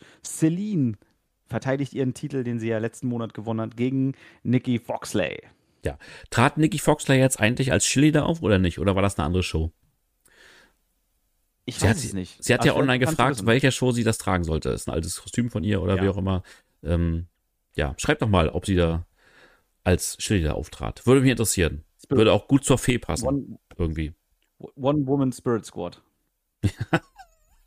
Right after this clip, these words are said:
Speaker 2: Ja. Nicht schlecht, Basti. Tag zwei werde ich
Speaker 1: Ja.
Speaker 2: gleich machen. Auch achtundzwanzigster dritter am
Speaker 1: Genau.
Speaker 2: gleichen Tag.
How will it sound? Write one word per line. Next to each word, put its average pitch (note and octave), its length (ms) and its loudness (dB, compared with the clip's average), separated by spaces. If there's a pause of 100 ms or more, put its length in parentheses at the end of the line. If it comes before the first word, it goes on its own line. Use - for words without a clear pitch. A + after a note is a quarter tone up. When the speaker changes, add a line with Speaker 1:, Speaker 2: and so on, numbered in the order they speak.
(420)
Speaker 2:
Ja. - 120 -2 (2250)
Nicht E2+ 220 0
schlecht, - 400 0 (160)
Basti. E2+ 300 -6
Tag - 260 0
zwei C#3 540 2
werde - 180 0
ich G2+ 60 4
Speaker 1:
Ja. G#2 120 2
Speaker 2:
gleich G2 40 2
machen. B2+ 320 0 (800)
Auch - 160 2
achtundzwanzigster A2+ 480 -2
dritter G2 120 -2
am G2 60 2
Speaker 1:
Genau. G2+ 100 2
Speaker 2:
gleichen G2+ 200 0
Tag. G2+ 300 0